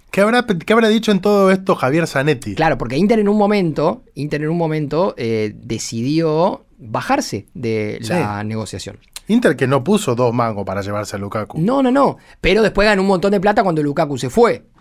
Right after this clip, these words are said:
Speaker 1: Sí, por
Speaker 2: ¿Sí?
Speaker 1: supuesto.
Speaker 2: Eh, la Curva Nord, la barra, dijo, "Te estás vendiendo al mejor postor después de besar nuestro escudo. No eres un caballero. Nunca nos volveremos a ver,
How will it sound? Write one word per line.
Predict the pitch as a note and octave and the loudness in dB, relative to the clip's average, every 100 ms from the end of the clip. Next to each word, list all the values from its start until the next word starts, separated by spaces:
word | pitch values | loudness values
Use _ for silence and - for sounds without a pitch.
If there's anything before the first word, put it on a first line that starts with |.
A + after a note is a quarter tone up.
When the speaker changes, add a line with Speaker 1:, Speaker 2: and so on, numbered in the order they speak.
| - | -16
Speaker 1:
Sí, | - | -4
por | D3 B2 | -2 -2
Speaker 2:
¿Sí? | D#3 | 0
Speaker 1:
supuesto. | F3 - G2 - - _ | 0 -2 -14 -20 -20 _
Speaker 2:
Eh, | E3+ E3+ E3+ E3 E3 D#3+ E3 D#3 D#3 D#3 D#3 | 0 2 2 4 4 4 4 2 -2 -4 -2
la | D#3+ A3+ | 2 2
Curva | A3+ C4+ A#3 | 4 4 6
Nord, | C4 A#3+ | 6 4
la | F#3+ | 4
barra, | G3 A3+ F#3 F3+ F#3+ G#3+ - _ _ _ _ _ _ _ _ _ _ _ _ _ _ _ - - _ _ _ _ | 6 6 4 2 2 0 -10 _ _ _ _ _ _ _ _ _ _ _ _ _ _ _ -20 -20 _ _ _ _
dijo, | C#3+ G#3 G#3+ G#3 F#3 | 0 2 4 4 2
"Te | - | 0
estás | F#3+ D4+ C4+ | 0 2 4
vendiendo | A#3+ A3+ C4+ A#3+ | 4 4 4 2
al | |
mejor | G3+ A3+ A3 | 2 0 0
postor | F#3+ E3 B3 | -2 2 2
después | G#3 A3 | 2 2
de | G#3 | 2
besar | F#3+ F3+ B3+ A#3+ | 2 2 0 2
nuestro | G#3+ E3+ | 0 -2
escudo. | - A3 F#3 E3 | 0 4 4 6
No | G#3+ C#4 C#4 | 6 6 6
eres | C4+ C4 - | 6 2 2
un | C4 | 2
caballero. | A3+ G#3+ G3 - A#3 E3+ C3+ - - _ _ - - _ _ _ _ _ _ | 4 4 2 2 2 2 0 -6 -20 _ _ -20 -20 _ _ _ _ _ _
Nunca | C3+ G#3 G3+ F#3 | 0 2 2 2
nos | D3+ | 2
volveremos | C#3+ C#3+ D#3 D#3 | 0 0 0 -2
a | C#3+ | 0
ver, | D3+ E3+ - | 0 0 -4